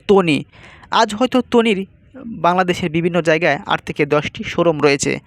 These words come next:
বারিশা হকের নিজস্ব এক দুটা শোরুম থাকলেও তিনি ব্র্যান্ড প্রমোটার হিসেবেই কাজ করছেন। তনি বলছেন, "আমার, আমি যদি অনলাইনে বিজনেস বন্ধ করে দিই তাহলে বারিশা হকের কাস্টমার বেড়ে যাবে।"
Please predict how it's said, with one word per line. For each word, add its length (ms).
বারিশা 320
হকের 220
নিজস্ব 540
এক 200
দুটা 180
শোরুম 300
থাকলেও 480
তিনি 160
ব্র্যান্ড 300
প্রমোটার 380
হিসেবেই 380
কাজ 300
করছেন। 560
তনি 220
বলছেন, 340
"আমার, 320
আমি 220
যদি 360
অনলাইনে 500
বিজনেস 440
বন্ধ 200
করে 220
দিই 160
তাহলে 320
বারিশা 460
হকের 280
কাস্টমার 380
বেড়ে 220
যাবে।" 220